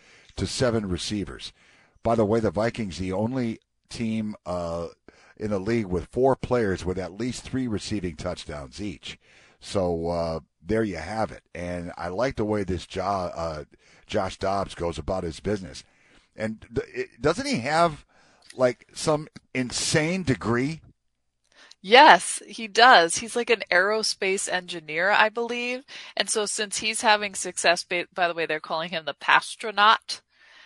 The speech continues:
Speaker 2: Um, you know, people in stem, educators and students are excited about it. So I think that's cute.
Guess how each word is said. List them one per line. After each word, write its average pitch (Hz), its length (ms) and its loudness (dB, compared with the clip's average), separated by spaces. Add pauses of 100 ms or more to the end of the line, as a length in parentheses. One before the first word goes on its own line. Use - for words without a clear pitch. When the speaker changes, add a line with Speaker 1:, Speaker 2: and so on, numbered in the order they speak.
(260)
Speaker 2:
Um, 156 420 4 (240)
you 254 100 -6
know, 233 100 0
people 285 280 -4
in 226 100 -2
stem, 160 680 4 (260)
educators 196 600 0
and 185 120 -12
students 185 460 -6
are 160 100 -2
excited 175 440 -4
about - 240 0
it. - 140 -8
So 190 100 -4
I 196 40 -4
think 190 180 -12
that's 156 200 -6
cute. - 260 -12